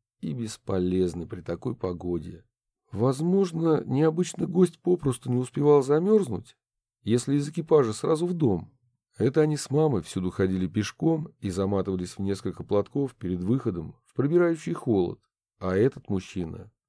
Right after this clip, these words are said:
вряд ли месил грязь эдинбургских улиц своими замечательными ботинками. Джен таких ни у кого не видела.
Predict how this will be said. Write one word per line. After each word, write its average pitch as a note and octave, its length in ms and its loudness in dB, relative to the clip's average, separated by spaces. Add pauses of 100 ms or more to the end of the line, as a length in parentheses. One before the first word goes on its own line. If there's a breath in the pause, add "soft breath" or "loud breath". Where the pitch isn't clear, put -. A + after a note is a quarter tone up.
(180)
вряд A2 360 2
ли G2+ 100 0
месил F#2 420 2
грязь B2+ 380 2
эдинбургских F#2 840 -4
улиц C#3 340 2
своими F2+ 320 2
замечательными F#2+ 1040 -4
ботинками. F#2 920 -2 (400)
Джен A#2+ 320 0
таких E2+ 600 -6
ни G2 160 0
у A#2 100 4
кого D#3+ 320 2
не F#2+ 180 0
видела. F2 520 -6